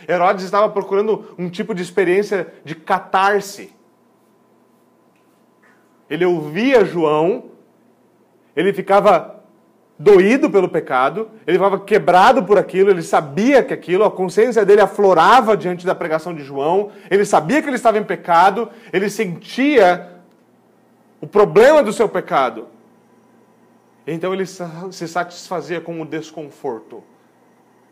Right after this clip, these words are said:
em vez de ir adiante com arrependimento e abandono do pecado.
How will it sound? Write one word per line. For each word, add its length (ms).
em 80
vez 240
de 80
ir 100
adiante 440
com 140
arrependimento 580
e 40
abandono 360
do 100
pecado. 360